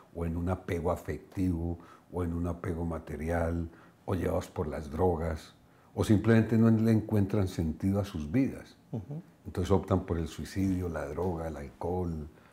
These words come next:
Speaker 1: o, o hacer un montón de cosas que no tienen sentido. Entonces empecé a desarrollar como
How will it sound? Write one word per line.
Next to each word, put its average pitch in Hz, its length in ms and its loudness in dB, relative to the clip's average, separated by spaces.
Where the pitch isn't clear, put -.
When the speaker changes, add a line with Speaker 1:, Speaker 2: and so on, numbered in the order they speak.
Speaker 1:
o, 71 340 -8
o - 80 -6
hacer - 200 -6
un 87 120 0
montón 92 340 2
de 95 100 6
cosas 92 220 2
que - 300 -6
no 85 100 -6
tienen 98 240 4
sentido. 87 540 2
Entonces 123 260 6
empecé 104 460 4
a 117 60 6
desarrollar 87 760 2
como 90 440 2